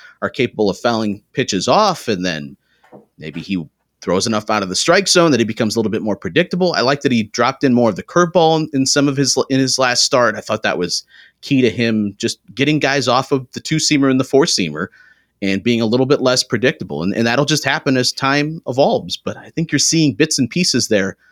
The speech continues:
of a guy that can be a pretty, I don't, I don't know if he's a top of the rotation guy, that sort of ceiling,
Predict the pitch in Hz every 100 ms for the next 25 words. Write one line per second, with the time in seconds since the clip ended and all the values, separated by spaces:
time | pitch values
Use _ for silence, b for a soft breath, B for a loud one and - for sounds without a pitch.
0 | b b b 110 101 101 98 104 110 98
1 | 90 - 131 135 147 147 147 _ _ _
2 | _ _ - - 139 - 147 175 170 165
3 | 123 - 120 139 156 151 147 156 156 170
4 | 165 131 131 170 123 - - 156 151 180
5 | 180 208